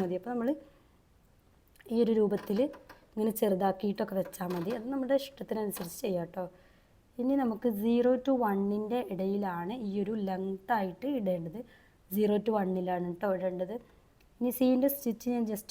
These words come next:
ഒന്ന് കാണിക്കാം. ഇതാണ് സിഗ്സാഗ് സ്റ്റിച്ച് എന്ന് പറയുന്നത്. ഇത് ഉഷ ജനോമി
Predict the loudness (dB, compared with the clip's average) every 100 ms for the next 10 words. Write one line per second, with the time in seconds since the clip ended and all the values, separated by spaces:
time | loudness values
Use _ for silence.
0 | -4 -2 0 -2 -2 -4 -2 0 0 0
1 | 0 -2 -2 -4 -4 -8 -10 -10 -4 -4
2 | -4 -4 -2 0 0 -2 -2 -4 -10 -20
3 | _ _ _ _ 2 4 4 0 0 0
4 | 2 0 2 2